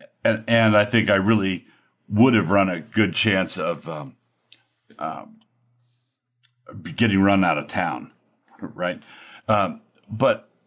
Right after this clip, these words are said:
the response to this novel, I was braced for a, a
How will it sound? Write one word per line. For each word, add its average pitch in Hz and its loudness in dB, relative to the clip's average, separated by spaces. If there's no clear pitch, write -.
the 113 2
response 165 0
to 123 0
this 107 2
novel, 110 2
I 131 2
was 123 -2
braced 135 -2
for 92 0
a, 78 -4
a - -14